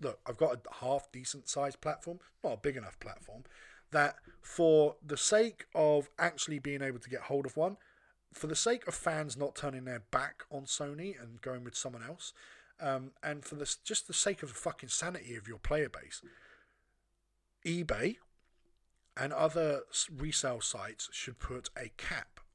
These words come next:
on the sale of PlayStation fives. There should be a cap on it, and that cap should be the retail price. So if you list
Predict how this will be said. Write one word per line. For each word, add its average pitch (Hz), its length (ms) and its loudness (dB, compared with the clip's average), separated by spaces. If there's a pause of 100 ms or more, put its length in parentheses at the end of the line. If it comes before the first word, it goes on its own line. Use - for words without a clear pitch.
(140)
on 131 460 -4
the - 80 -6
sale 107 480 -2 (340)
of 110 400 -10 (240)
PlayStation - 480 -8
fives. - 360 -20 (420)
There - 100 -16
should - 220 -16
be 98 200 -18 (100)
a - 60 -14
cap - 420 -10 (140)
on 160 140 -8
it, 208 140 -8 (580)
and 117 280 -10
that 143 280 -10
cap - 400 -10 (640)
should - 400 -6
be 127 220 -6
the 110 100 -10
retail 113 400 -8
price. - 400 -16 (180)
So - 160 -16
if 101 140 -18
you 131 100 -10
list 196 460 0